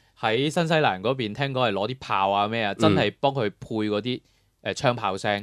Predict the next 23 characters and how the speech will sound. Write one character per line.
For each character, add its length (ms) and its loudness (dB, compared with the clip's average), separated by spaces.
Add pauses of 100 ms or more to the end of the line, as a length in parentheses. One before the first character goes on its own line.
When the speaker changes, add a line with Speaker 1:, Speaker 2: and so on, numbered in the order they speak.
(140)
Speaker 2:
係。 160 0
Speaker 1:
唔 40 0
係 100 0
用 160 -4
電 140 -6
腦 120 -4
合 120 -6
成 140 -14
嘅。 220 -20
Speaker 2:
嗯。 380 -2
Speaker 1:
係 140 2
啦， 120 0
噉 300 -6
然 100 -12
後 240 2
去 80 -4 (100)
重 300 0
現 200 -4
返， 220 6 (240)
誒， 120 0
當 320 6
年 140 -4
可 80 -4